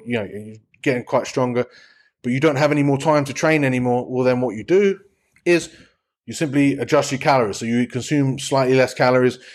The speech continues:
and you know that's gonna put you on a path to losing fat. How far should you be losing fat? Well, that will be set by your own target. So I like to aim for around one percent per week,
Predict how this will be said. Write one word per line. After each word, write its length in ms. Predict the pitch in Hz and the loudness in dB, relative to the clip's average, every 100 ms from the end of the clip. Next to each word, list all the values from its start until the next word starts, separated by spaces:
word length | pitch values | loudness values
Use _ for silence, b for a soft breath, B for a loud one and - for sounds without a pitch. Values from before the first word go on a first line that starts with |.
| B B | B B
and 120 | 110 | -6
you 80 | 120 | -2
know 160 | 120 123 | 2 2
that's 180 | 117 - | 2 0
gonna 160 | 117 | -4
put 160 | - 113 | -2 -2
you 100 | 117 | -2
on 80 | 113 | -4
a 60 | |
path 320 | - 117 107 - | -2 -2 -2 -6
to 60 | |
losing 320 | 107 110 104 98 | -8 -6 -8 -6
fat. 280 | 117 87 - _ _ _ - | -4 -4 -10 _ _ _ -2
How 160 | 156 | 0
far 300 | 160 185 170 | 2 2 2
should 160 | 170 160 | 0 -2
you 80 | 165 | 0
be 100 | 165 | 2
losing 300 | 160 151 143 | 2 -2 -2
fat? 360 | 175 160 - - _ _ _ | 0 0 -2 -16 _ _ _
Well, 440 | 127 135 131 - _ _ _ _ _ _ _ _ | -4 -2 -4 -8 _ _ _ _ _ _ _ _
that 180 | 139 143 | 0 2
will 80 | |
be 140 | 143 143 | 0 0
set 260 | 160 143 | 0 0
by 140 | 127 131 | 2 2
your 160 | 127 | 2
own 180 | 127 123 | 2 -2
target. 440 | 113 117 104 92 - | 0 0 0 -4 -4
So 300 | 131 117 117 B B - | 0 0 -2 B B 0
I 100 | 139 | 2
like 260 | 143 147 | 4 2
to 160 | 139 143 | 0 0
aim 160 | 147 139 | 2 0
for 160 | 143 | 2
around 360 | 135 139 139 135 | 2 2 2 2
one 200 | 143 139 | 0 0
percent 340 | - 143 135 | -2 -2 -2
per 160 | 143 131 | 0 2
week, 320 | 139 151 - | 2 -2 -6